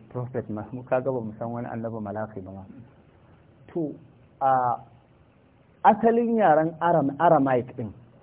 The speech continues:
Book of Aramaic, abin nan language, Aramaic language, al-lugha al-aramiya, ana sa ran da ita Annabi Isa ya magana.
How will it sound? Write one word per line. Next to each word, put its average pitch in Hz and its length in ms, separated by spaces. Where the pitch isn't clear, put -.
Book 151 200
of 131 180
Aramaic, 123 500
abin 131 260
nan 135 200
language, 147 360
Aramaic 139 520
language, 120 420
al-lugha 131 340
al-aramiya, 113 800
ana 180 320
sa 135 100
ran 123 160
da 117 60
ita 117 160
Annabi 110 380
Isa 107 240
ya 107 60
magana. 98 340